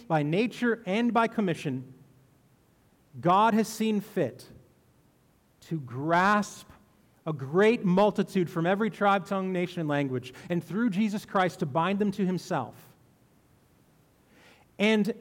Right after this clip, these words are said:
as he does this, we have no ability, no right to say to him,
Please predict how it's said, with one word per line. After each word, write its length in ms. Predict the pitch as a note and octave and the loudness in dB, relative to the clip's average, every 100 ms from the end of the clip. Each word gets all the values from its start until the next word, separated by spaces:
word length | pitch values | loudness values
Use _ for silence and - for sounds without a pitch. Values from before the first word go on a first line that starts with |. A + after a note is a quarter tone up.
| - | 0
as 340 | G#3 C#4 C4 | 2 2 2
he 180 | B3+ C4 | 2 2
does 400 | F#3 B3 A#3 C3+ | 4 4 4 0
this, 360 | B2+ A2+ - | -6 -6 -10
we 240 | D#3+ D#3+ G#3 | -10 -2 -2
have 320 | G3 G3+ D#3+ | 0 -2 0
no 420 | E3+ F#3 G#3+ B3 | -2 0 0 2
ability, 440 | B3+ G#3+ A3+ G3 F3+ | 0 0 0 0 -2
no 220 | F#3 G#3+ | -4 -4
right 360 | G#3 G3+ E3+ D3+ | -2 -2 -2 -6
to 100 | D3+ | -12
say 440 | - - G3+ A#3+ | -12 -8 -4 -4
to 220 | B3+ A3+ G#3 | -4 -6 -4
him, 480 | G3+ C3+ G#2+ E3 | -2 -2 -4 -8